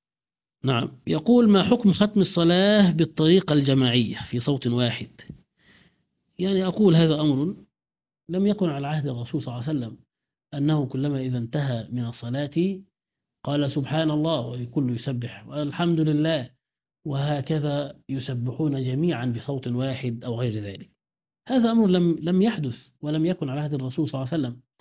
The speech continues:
نعم، في بعض الأعيا-، الأحيان كان النبي صلى الله عليه وسلم يرفع صوته حتى يعلم الناس، كما يقول ابن عباس: "كنت أعرف انقضاء صلاة رسول الله صلى الله عليه وسلم بالتكبير"، بالتكبير.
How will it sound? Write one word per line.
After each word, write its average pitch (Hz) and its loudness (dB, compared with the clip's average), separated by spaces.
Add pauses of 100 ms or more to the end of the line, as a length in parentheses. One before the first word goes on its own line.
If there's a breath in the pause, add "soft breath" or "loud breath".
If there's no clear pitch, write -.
(440 soft breath)
نعم، 190 2
في 156 0
بعض 170 2
الأعيا-، 135 -4
الأحيان 143 -4 (140)
كان 160 0
النبي 135 -2
صلى 127 -8
الله 123 -8
عليه 147 -2
وسلم 143 -2
يرفع 139 -6
صوته 175 -4 (760)
حتى 196 -2
يعلم 131 0
الناس، 123 -6
كما 131 -2
يقول 139 -2
ابن 123 0
عباس: 139 -4 (420)
"كنت 165 0
أعرف 156 -2
انقضاء 143 -2
صلاة 135 -4
رسول 123 -6
الله 139 -2
صلى 135 -8
الله 131 -8
عليه 147 -4
وسلم 165 -2
بالتكبير"، 165 -2 (840)
بالتكبير. 139 -2